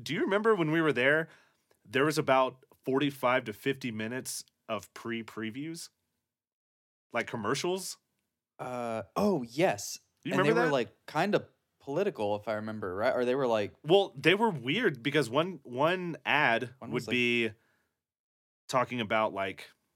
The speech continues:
Speaker 1: children in school and how we need to keep 'em in school. And then the next ad would be warning people about drowning in the river.
Speaker 2: That's it. And we were,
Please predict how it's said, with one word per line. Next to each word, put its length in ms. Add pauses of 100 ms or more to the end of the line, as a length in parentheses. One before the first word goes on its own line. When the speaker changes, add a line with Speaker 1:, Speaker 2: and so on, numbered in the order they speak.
(520)
Speaker 1:
children 380
in 100
school 540
and 140
how 120
we 80
need 120
to 60
keep 180
'em 120
in 60
school. 440 (540)
And 140
then 100
the 80
next 340
ad 260
would 180
be 400 (1080)
warning 420
people 300
about 240
drowning 380
in 100
the 100
river. 420 (640)
Speaker 2:
That's 240
it. 160
And 120
we 100
were, 260